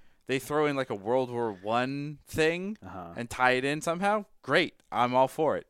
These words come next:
Speaker 1: That's good storytelling with relatable real-world things. That's interesting.
Speaker 2: Well,
Speaker 1: As a
Speaker 2: if it's, if it's different enough. Like, if it's gonna be season one rehashed,
Speaker 1: I
Speaker 2: you,
Speaker 1: can't, I can't
Speaker 2: is that gonna
Speaker 1: see
Speaker 2: weaken it?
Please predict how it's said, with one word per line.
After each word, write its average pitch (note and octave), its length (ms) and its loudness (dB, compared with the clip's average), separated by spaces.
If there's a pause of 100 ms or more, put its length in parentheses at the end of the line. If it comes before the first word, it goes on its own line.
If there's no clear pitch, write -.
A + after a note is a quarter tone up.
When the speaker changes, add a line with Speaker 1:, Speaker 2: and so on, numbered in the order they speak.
Speaker 1:
That's C#3 220 0
good D#3 200 -2
storytelling B2 720 0 (320)
with A#2 200 -4
relatable B2 920 0
real-world A#2+ 580 0
things. C3+ 400 -6 (140)
That's B2 260 -4
interesting. F#2 640 -12 (360)
Speaker 2:
Well, E3 160 8
Speaker 1:
As C3+ 80 4
a F3 40 8
Speaker 2:
if F3+ 120 4
it's, F#3 260 0
if D#3 140 0
it's D3 180 -2 (380)
different D3 340 -2
enough. D#2+ 280 -14 (300)
Like, D#3+ 120 0
if F3+ 100 0
it's F3 80 -6
gonna G#3+ 160 2
be E3 180 2 (240)
season C3+ 320 -8
one A#2+ 160 -6
rehashed, G2+ 500 -2 (960)
Speaker 1:
I C#3+ 80 -8
Speaker 2:
you, C#4+ 120 2
Speaker 1:
can't, A3+ 180 4
I G3+ 120 4
can't D#4 300 2
Speaker 2:
is E4 120 -2 (160)
that B3+ 200 8
gonna F#3 180 6
Speaker 1:
see A#2+ 40 2
Speaker 2:
weaken G3+ 280 0
it? C4+ 140 -2